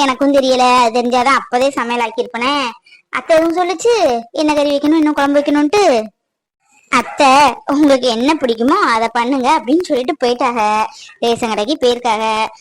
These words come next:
வர முன்ன பின்ன ஆகுமா. ம், என்ன சமையல் பண்ணலாம்? நீ கட் பண்ணி கொடு,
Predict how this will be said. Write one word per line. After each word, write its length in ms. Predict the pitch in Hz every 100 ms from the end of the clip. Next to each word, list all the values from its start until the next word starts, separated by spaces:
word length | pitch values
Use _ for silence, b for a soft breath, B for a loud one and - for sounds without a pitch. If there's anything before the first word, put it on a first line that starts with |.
| B
வர 320 | - 240 262 359
முன்ன 380 | 262 277 302 -
பின்ன 180 | 269 277 359
ஆகுமா. 400 | 247 269 285 254 - _ _ -
ம், 420 | 285 294 294 294 285 _ _
என்ன 220 | 262 277 403
சமையல் 380 | 381 330 320
பண்ணலாம்? 380 | 285 269 269 269 269 B B
நீ 100 | 247 240
கட் 220 | 233 -
பண்ணி 160 | 311 311
கொடு, 220 | 381